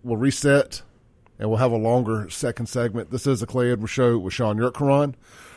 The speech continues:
We'll be right back. We, man, we got a bunch to jump into today. We got the Polo trial. We got the FedEx, the FedEx trial down in Brookhaven, the two white guys, mistrial for shooting at the black guy. J P S cheating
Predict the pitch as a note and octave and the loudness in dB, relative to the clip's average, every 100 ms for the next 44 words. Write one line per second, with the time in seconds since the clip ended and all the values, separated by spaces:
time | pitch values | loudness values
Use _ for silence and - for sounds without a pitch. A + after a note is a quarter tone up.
0 | - _ - F#2 F#2+ G2 A2 G2+ C3 B2+ | -20 _ -10 -6 -4 -2 -2 -2 -4 -4
1 | - - - D3 C#3+ D3 E3 D3+ A#2+ C#3 | -8 -10 0 2 4 4 6 4 4 2
2 | C#3+ A2+ D3 A#2+ D3+ C#3 B2+ A#2+ A#2 B2+ | 2 2 2 4 2 2 2 2 2 0
3 | - - D3+ C#3+ A#2+ C3+ A#2 A2+ A#2+ C3 | 0 2 6 6 4 2 2 2 0 -2
4 | A#2 - D#3+ D3+ C#3 B2 - - - - | -6 -2 4 6 4 2 -4 -10 -12 -20
5 | - - - - - - D3+ C#3+ B2+ C#3+ | -20 -20 -20 -12 -8 2 4 4 2 2
6 | C3 C3 C3+ B2+ C3 C3+ C#3 A#2+ G#2+ C3+ | 2 4 4 2 0 4 4 4 0 0
7 | A#2+ B2+ A#2+ A#2+ A2+ G2 C3+ - C#3 A#2 | 2 2 2 2 2 0 -2 0 0 0
8 | F#2+ E2+ - - C#3 B2+ B2+ - G#2+ A#2+ | -2 -6 -10 -2 0 2 0 -2 -2 -2
9 | B2 A2+ F#2 D#2 - - - _ F#2 D3 | -2 -4 -6 -8 -14 -20 -20 _ 0 2
10 | D3+ C#3 D3 B2 - - - F3 G3 F#3 | 4 4 4 4 0 -4 2 2 2 -2
11 | E3 | -2